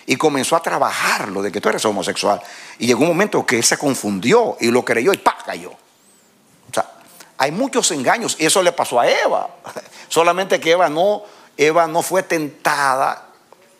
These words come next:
en sus concupiscencias porque todavía el pecado no había llegado a ella.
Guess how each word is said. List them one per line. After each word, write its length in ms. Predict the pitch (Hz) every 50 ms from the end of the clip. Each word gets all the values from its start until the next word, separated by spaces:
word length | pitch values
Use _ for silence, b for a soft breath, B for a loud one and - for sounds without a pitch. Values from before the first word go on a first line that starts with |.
| _ _ _ _ _ _
en 100 | 139 131
sus 160 | - 156 139
concupiscencias 800 | - 170 143 131 - 160 123 - 143 131 - 127 123 127 147 135
porque 240 | - 143 131 135 139
todavía 460 | 131 - 135 131 131 127 120 139 156
el 80 | 165 156
pecado 500 | - 165 - - 123 120 127 147 160 -
no 100 | 123 120
había 160 | 113 110 110
llegado 340 | 107 113 110 117 117 127 131
a 80 | 127
ella. 440 | 151 196 233 330 226 156 101 - -